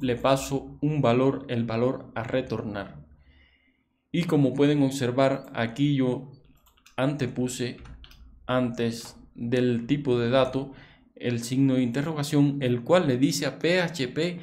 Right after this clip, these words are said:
que esta función puede devolver un tipo de dato de tipo string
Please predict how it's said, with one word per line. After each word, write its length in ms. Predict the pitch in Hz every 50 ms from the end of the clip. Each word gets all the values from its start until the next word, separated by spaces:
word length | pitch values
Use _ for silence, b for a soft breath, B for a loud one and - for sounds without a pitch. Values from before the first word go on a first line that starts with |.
| B B B B B B
que 80 | - 160
esta 200 | 170 - - 160
función 640 | 160 - 143 139 135 139 143 160 147 139 131 139
puede 280 | 143 143 156 165 165 151
devolver 540 | 143 139 131 127 123 123 135 127 120 113 B B B B B B B -
un 140 | 165 170
tipo 340 | 165 165 180 175 175 156 143
de 120 | 135 131 123
dato 440 | 131 131 135 131 - 131 135 135 - - - _
de 220 | - 127 127 127
tipo 340 | 127 135 196 - - 170 139
string 480 | - - - 185 208 233 240 262 285